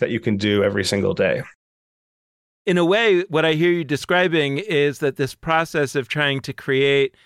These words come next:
Speaker 2: a physical object that would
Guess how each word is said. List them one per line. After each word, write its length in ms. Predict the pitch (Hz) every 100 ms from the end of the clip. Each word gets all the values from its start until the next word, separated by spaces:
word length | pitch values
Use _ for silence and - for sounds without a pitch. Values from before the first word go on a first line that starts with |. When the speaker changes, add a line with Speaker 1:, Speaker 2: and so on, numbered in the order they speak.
| _ _ -
Speaker 2:
a 140 | 139
physical 500 | 131 156 143 151 127 -
object 720 | 135 139 139 127 113 - 175
that 240 | 123 123 143
would 360 | 127 123 113